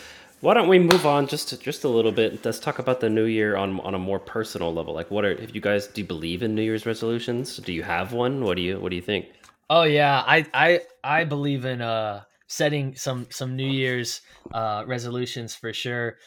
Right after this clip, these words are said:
Speaker 2: And that's the, that's kind of what everybody does, I would say, whether they write it down or just think in their head, like, "I wanna do something, um, better this year. I wanna do this this year. I wanna," uh, maybe it's, I, I'm sure the number one thing is, right, like, "I wanna get healthier. I wanna lose weight,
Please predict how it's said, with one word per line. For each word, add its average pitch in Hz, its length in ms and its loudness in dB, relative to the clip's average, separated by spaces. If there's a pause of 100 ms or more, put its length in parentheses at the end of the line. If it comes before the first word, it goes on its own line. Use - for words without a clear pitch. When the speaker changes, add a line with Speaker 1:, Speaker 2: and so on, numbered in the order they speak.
(280)
Speaker 2:
And 156 160 2
that's 190 280 4
the, 254 240 6
that's - 340 -2 (160)
kind 240 200 0
of 269 120 2
what 156 160 2
everybody 143 580 2
does, 123 260 -2
I 131 120 2
would 123 180 -4
say, 127 380 0
whether 143 260 0
they 131 160 0
write 123 260 0
it 127 140 -4
down 127 400 -2
or 113 140 -4
just - 440 -8
think 156 200 -4
in 143 100 -2
their 123 120 0
head, 127 240 -2
like, 117 140 -4
"I 131 100 2
wanna 170 220 2
do 127 180 -4
something, 120 540 -8 (400)
um, 113 340 -2
better 135 320 0
this 117 240 -4
year. 117 160 -2
I 123 140 2
wanna 139 260 -2
do 123 220 -6
this 135 260 -6
this 110 220 -8
year. 110 100 -4
I 113 60 -4
wanna," 127 320 -4 (260)
uh, 113 160 -2
maybe 131 380 0
it's, - 260 -4
I, 135 120 2 (100)
I'm 160 160 4
sure 175 340 4
the 151 100 0
number 151 300 2
one 143 360 2
thing 139 280 -4
is, 117 300 -2
right, 123 200 2
like, 120 240 -2
"I 120 60 0
wanna 127 220 -2
get - 180 -6
healthier. 120 480 -2
I 113 80 2
wanna 120 220 -2
lose 120 280 -4
weight, 117 360 0